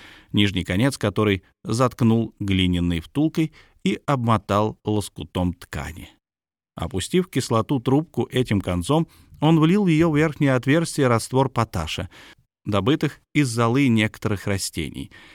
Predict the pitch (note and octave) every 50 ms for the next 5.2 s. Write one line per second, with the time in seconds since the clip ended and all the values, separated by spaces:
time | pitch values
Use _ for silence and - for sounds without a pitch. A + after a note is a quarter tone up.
0 | _ _ _ _ - F#2 F2 - G#2 G#2 A2 B2 A#2+ B2 A#2 G#2+ A2 G#2 F#2+ F#2+
1 | F2+ F#2 F#2+ G2+ A2 G2+ - - F#2 F#2 F2+ F#2 G2 G2+ F#2+ F#2+ F#2 F2 E2+ -
2 | A#2+ B2+ C3+ - - - A#2+ - - - - _ - G2+ G#2+ - D3+ D#3+ D#3+ -
3 | - - - - B2+ A#2 - C3+ C#3 B2+ A#2+ A2+ A2+ A#2+ A#2 - - - A2 G2+
4 | - A2 G2+ G2 A2 G#2 - - A2+ G2+ - - G#2+ - - A#2 A2 G#2 - -
5 | F2+ D#2+ - -